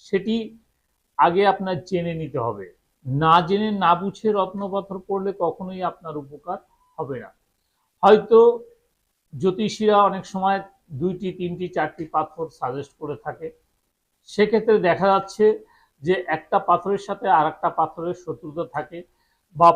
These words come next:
প্রতিবন্ধকতা থাকে। সেক্ষেত্রে আপনি সেই রত্ন নিলে আদৌ আপনার উপকার হবে না। সেখানে জ্যোতিষীরা ভুল করলো, যেন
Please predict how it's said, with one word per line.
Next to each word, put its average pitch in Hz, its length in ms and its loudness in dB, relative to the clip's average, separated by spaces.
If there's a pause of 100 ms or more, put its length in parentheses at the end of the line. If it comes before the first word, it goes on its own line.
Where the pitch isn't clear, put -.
(240)
প্রতিবন্ধকতা 175 720 -4 (120)
থাকে। 131 220 -10 (440)
সেক্ষেত্রে 202 420 -2 (100)
আপনি 196 180 -2 (140)
সেই 170 260 -4
রত্ন 175 220 0 (160)
নিলে 170 220 0 (540)
আদৌ 160 200 -2 (140)
আপনার 160 320 -6
উপকার 165 360 -4 (360)
হবে 143 300 -4
না। 92 80 -14 (1200)
সেখানে 202 280 0 (120)
জ্যোতিষীরা 196 480 2 (120)
ভুল 196 140 0 (100)
করলো, 202 200 4 (100)
যেন 170 120 0